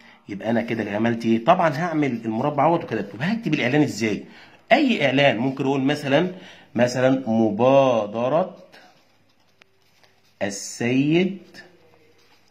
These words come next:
رئيس الجمهورية للحفاظ على صحة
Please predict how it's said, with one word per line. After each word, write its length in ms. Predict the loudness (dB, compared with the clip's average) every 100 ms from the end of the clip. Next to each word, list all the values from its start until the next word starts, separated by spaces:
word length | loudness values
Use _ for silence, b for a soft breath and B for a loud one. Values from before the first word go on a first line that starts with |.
| _ _ -6
رئيس 920 | -4 -2 -2 -2 0 -2 -6 -10 -14 _ _ _ _ _ _ b b b b b -2
الجمهورية 2000 | 0 2 -2 -6 -8 -4 -2 -2 -4 -8 -8 -4 -2 -2 -2 -4 -4 -2 0 0 0 -10 -20 _ _ _ _ _ _ _ _ b b b -6
للحفاظ 1500 | 0 2 2 0 -6 -8 -6 -6 -6 -4 2 6 6 4 0 -10 -20 _ _ _ _ _ _ _ B B B B
على 760 | -4 2 6 6 4 0 -2 -8
صحة 840 | -6 0 0 0 2 4 2 -6